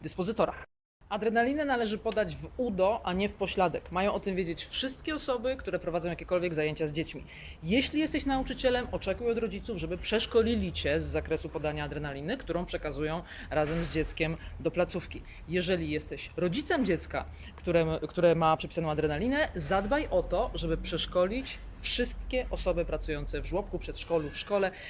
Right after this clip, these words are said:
jak również innych opiekunów i nauczycieli zajęć pozalekcyjnych. Jesteś nauczycielem i na twoich oczach dziecko ma reakcję uczuleniową?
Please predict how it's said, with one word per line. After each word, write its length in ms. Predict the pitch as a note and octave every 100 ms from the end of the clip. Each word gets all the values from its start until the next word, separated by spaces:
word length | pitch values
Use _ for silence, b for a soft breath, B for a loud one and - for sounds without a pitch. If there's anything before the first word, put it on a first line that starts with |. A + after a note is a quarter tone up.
| B B
jak 160 | C#4
również 300 | G3+ G#3 G3+
innych 200 | F#3 E3+
opiekunów 460 | D#3 C#3+ E3+ E3+ C4
i 40 |
nauczycieli 420 | A3 D#3 - D3
zajęć 260 | D#3 C#3 D3
pozalekcyjnych. 760 | G3 C4 C#4+ E3 C3+ - - - - - - - - - - - - - - _ _ _ -
Jesteś 260 | G#3+ B3 A3+
nauczycielem 600 | A#3 A3+ G3+ A#3+ A#3 A3+
i 40 |
na 160 | A3 G#3
twoich 600 | - - A#3+ A3 - -
oczach 480 | G3 - F3+ - -
dziecko 580 | D#3+ G#3 F#3+ - - E3+
ma 320 | E3+ F3 E3+ -
reakcję 440 | F3+ E3 - E3
uczuleniową? 600 | D#3 E3+ D#3+ D#3 G3